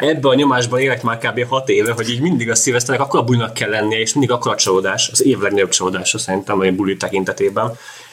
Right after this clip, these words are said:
Az utóbbi, nem tudom, hat évben az egyik legjobb szilveszterem az volt, amikor harminckilenc fokos lázzal feküdtem otthon, és így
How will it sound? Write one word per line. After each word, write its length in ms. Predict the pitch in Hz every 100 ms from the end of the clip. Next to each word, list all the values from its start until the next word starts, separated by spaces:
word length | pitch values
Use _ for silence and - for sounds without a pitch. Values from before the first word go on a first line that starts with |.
| -
Az 140 | 107 113
utóbbi, 560 | 160 113 104 110 110 -
nem 120 | 123
tudom, 180 | 120 139
hat 260 | - 131 120
évben 680 | 110 - 127 110 113 110
az 100 | 113
egyik 240 | 113 110 104
legjobb 240 | 113 101
szilveszterem 480 | - 110 98 - 101
az 60 | 104
volt, 120 | 95
amikor 200 | 98 104
harminckilenc 680 | - 113 101 92 104 98 95
fokos 280 | 95 107 -
lázzal 340 | 101 98 95
feküdtem 460 | 101 - 95 98 98
otthon, 320 | 98 - 95
és 160 | 98
így 300 | 110 104 -